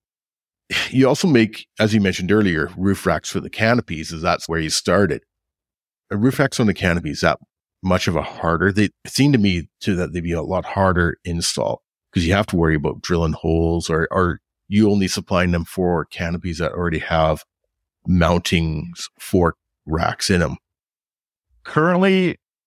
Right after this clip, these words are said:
Speaker 2: we are just supplying with the tracks that have been installed either by the customer or from the factory.
Speaker 1: Yeah.
Speaker 2: Um, so we have mounting feet that double as the tent mounting feet. So we flip those over. They mount to the tracks.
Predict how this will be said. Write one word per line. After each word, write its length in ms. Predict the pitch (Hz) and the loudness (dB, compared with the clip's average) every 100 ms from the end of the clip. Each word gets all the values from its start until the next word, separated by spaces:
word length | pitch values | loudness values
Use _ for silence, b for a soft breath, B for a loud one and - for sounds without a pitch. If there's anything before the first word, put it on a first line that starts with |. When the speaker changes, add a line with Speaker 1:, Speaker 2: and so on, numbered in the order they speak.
| _ _ - | _ _ -6
Speaker 2:
we 280 | 110 117 127 | 0 4 6
are 460 | 123 120 117 113 110 | 6 4 4 2 0
just 220 | 123 - | -2 -4
supplying 460 | - - 117 117 | -4 0 0 0
with 140 | 110 107 | -2 -4
the 60 | 110 | -6
tracks 420 | - 104 101 - | 0 0 0 -2
that 140 | 107 | -2
have 140 | 98 87 | -2 -4
been 140 | 104 | -4
installed 440 | 98 - 101 98 - _ | -4 -2 0 0 -4 _
either 340 | 107 104 104 95 - _ - | -2 2 2 0 -6 _ 0
by 120 | 101 | 0
the 80 | 98 | 2
customer 540 | 104 95 104 98 98 | 0 0 -2 0 0
or 420 | - 95 95 87 - _ _ | 0 2 2 0 -6 _ _
from 140 | 107 98 | -6 -6
the 100 | 92 | 0
factory. 540 | 90 87 - 92 80 _ _ - | 0 0 -2 -4 -6 _ _ -2
Speaker 1:
Yeah. 440 | 78 95 90 92 | 0 2 2 2
Speaker 2:
Um, 220 | 90 90 - _ _ _ _ | 0 -4 -10 _ _ _ _
so 440 | - 131 117 113 110 | -2 2 4 4 2
we 140 | 113 | 2
have 120 | 113 | 2
mounting 440 | 101 110 110 117 107 | 2 0 0 -6 -8
feet 540 | - 117 113 - - _ | -2 -2 -2 -4 -12 _
that 300 | 107 104 107 | -4 -4 -2
double 420 | 107 110 104 101 | 0 2 2 2
as 360 | 92 104 98 - | 4 2 0 -4
the 80 | 101 | -8
tent 260 | - 110 104 | -4 -4 -4
mounting 340 | 127 127 147 | -6 -4 -6
feet. 280 | - 160 143 | -4 -6 -4
So 260 | 123 110 101 _ _ | 0 0 -2 _ _
we 140 | - 110 | 0 0
flip 240 | - 117 - | 0 -2 2
those 400 | 110 104 - - _ _ - | 2 0 -4 -10 _ _ -2
over. 500 | 107 107 113 110 110 _ _ | 0 4 4 2 -2 _ _
They 160 | 92 104 | -6 -2
mount 280 | 101 104 92 | 2 0 -2
to 80 | 98 | -8
the 80 | 92 | -4
tracks. 500 | - 143 135 - | 2 2 2 -4